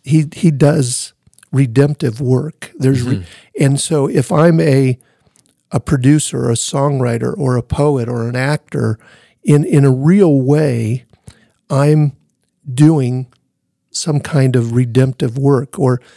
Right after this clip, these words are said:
Speaker 1: if I'm a, an actor or a musician or I'm a painter, in some way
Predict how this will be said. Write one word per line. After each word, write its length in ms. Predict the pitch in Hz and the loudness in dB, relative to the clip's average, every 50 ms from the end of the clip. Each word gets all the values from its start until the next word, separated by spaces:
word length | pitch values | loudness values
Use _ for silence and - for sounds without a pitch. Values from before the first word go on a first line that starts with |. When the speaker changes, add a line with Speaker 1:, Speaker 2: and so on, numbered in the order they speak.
| _ _ _ _ _ | _ _ _ _ _
Speaker 1:
if 220 | - 123 - - | -4 -4 -2 0
I'm 300 | 165 147 156 160 151 147 | 0 2 2 4 4 4
a, 320 | 139 127 127 127 120 117 - _ _ _ _ _ _ _ _ _ | 4 4 2 2 0 0 -4 _ _ _ _ _ _ _ _ _
an 140 | 226 127 131 | -4 -4 -2
actor 580 | - - 147 151 156 - - - 135 123 123 131 | -2 -2 -2 -2 -2 -4 -6 -4 -4 -2 -2 -4
or 480 | - 151 135 135 127 127 131 139 - - | -2 -2 -2 -2 -2 -2 -4 -6 -6 -6
a 60 | - 127 | -6 -4
musician 960 | 123 131 131 127 120 117 127 135 147 156 - - - 143 117 110 123 127 185 415 | -2 -2 -2 -2 -4 -2 0 0 0 0 -2 -4 -4 -4 -2 -2 -4 -6 -8 -6
or 360 | 302 196 131 131 131 127 139 - | -4 -2 0 0 0 -2 -4 -4
I'm 180 | - 131 123 120 | -4 -2 -2 -2
a 60 | 117 | -2
painter, 760 | - _ - - - 147 151 165 160 - - 139 120 113 - _ _ _ _ _ _ _ _ | -4 _ -12 -6 -2 0 0 0 0 -2 -4 -4 -4 -4 -4 _ _ _ _ _ _ _ _
in 160 | - 151 143 143 | 2 2 2 2
some 340 | - - - 180 190 196 180 | 0 0 0 0 2 2 2
way 460 | 160 165 175 175 165 139 127 135 | 2 2 2 2 2 2 0 0